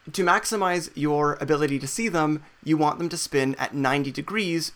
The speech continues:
to the magnetic field so that they're really sweeping in and out of the coil. To do that, you use what's called an R F pulse to flip them all to ninety degrees.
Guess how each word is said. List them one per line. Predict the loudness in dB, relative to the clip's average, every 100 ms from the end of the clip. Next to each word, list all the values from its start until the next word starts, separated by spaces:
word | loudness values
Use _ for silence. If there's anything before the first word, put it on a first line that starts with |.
| -10
to | 0 2 2
the | 0
magnetic | -2 -2 -4 -6
field | -2 2 2 0 -4 -20 -6
so | -2
that | 0
they're | 0
really | 4 6 8 6
sweeping | 4 2 4 0
in | 2 0 0
and | 0
out | 0
of | -2
the |
coil. | -2 0 0 -2 _ _ _ _ _ -12
To |
do | -2 2
that, | 4 2 0
you | -4
use | 0 0 0
what's | -8
called | -4 -4
an | -4 -2
R | 2 4
F | 2 0 -6
pulse | -2 -2 -2 -6 -8 -14 -20 _
to | -10
flip | -8 0 0 2
them | 0
all | 4 2 0 -6
to | -2
ninety | 0 0 -2
degrees. | -2 0 -2 -4